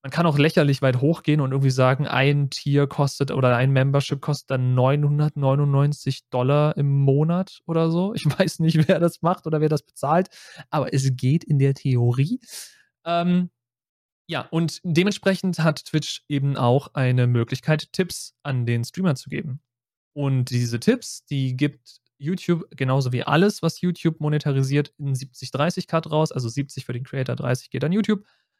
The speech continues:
Und es funktioniert genau so: Du tippst eine bestimmte Summe, sagen wir fünf Euro, und dann bleibt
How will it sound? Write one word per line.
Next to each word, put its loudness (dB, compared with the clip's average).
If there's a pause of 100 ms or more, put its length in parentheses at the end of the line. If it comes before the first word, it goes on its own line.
(300)
Und -2 (440)
es -10
funktioniert 0
genau 4
so: 2
Du 0
tippst -8
eine -2
bestimmte -6
Summe, -2
sagen 0
wir 2
fünf -6
Euro, 2 (380)
und -4
dann 4
bleibt 2